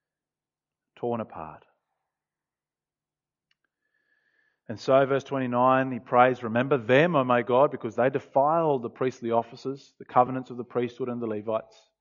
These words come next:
I purified the priests and the Levites. I made provisions for contributions." And his final prayer, "Remember me with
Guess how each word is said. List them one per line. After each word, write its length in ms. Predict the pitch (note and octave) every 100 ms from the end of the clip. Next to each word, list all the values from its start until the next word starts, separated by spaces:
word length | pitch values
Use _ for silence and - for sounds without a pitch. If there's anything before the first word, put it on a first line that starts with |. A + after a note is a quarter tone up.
| _ _ _ _ _ _ _ _ -
I 100 | F#2
purified 760 | - C#3+ D#3 D#3 D#3 D3+ D#3
the 60 | C3
priests 360 | - D3+ D3
and 120 | D3+
the 60 | C#3+
Levites. 720 | C#3+ C#3+ C#3+ C#3+ - - - _ _ _
I 60 | A2
made 240 | B2+ D3
provisions 680 | D#3 C3 D#3 C#3+ D#3+ D#3+ D3+
for 120 | -
contributions." 1080 | D3 C#3 C3 A#2+ G#2 G2+ F#2 F2+ E2+ - _ _ _ _ _ _ _ _
And 60 | G2
his 120 | -
final 360 | - C3 C#3
prayer, 320 | C3 - G2 F#2
"Remember 400 | F2+ A#2 B2+ A#2+
me 460 | G#2 G#2+ G#2 F#2+ _ _ _ _ _ _ _ _
with 140 | G#2